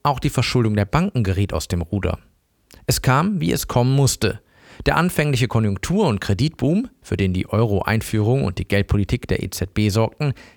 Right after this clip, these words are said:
kippte spätestens zweitausendacht, zweitausendneun in einen Abschwung um. Seither werden überdehnte Staats- und Bankenschulden durch künstlich niedrig gehaltene Zinsen von der E Z B über Wasser gehalten.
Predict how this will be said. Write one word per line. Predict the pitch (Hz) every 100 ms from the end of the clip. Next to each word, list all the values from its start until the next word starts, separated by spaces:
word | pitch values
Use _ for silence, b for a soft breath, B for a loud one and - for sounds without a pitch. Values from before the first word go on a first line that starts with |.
| B
kippte | 208 - - 82 -
spätestens | - 147 170 160 - 131
zweitausendacht, | - 107 110 95 104 147 147 - B -
zweitausendneun | - 110 104 95 - 110 117 123
in | - 147
einen | - 120
Abschwung | - - - 107 -
um. | 95 101 - _ _ b b b b b -
Seither | 90 82 - 120 117
werden | 117 113
überdehnte | - 117 113 139 143 135
Staats- | - 131 147 180 -
und | 127 -
Bankenschulden | 135 160 - - - 101 101 113 B B
durch | 135 -
künstlich | - 202 - - 98 98
niedrig | 180 - 95
gehaltene | 92 95 - 101
Zinsen | - 131 127 120 117
von | 98
der | 92 -
E | 95
Z | 95 -
B | 110
über | 127 131 135
Wasser | 127 139
gehalten. | 113 87 90 -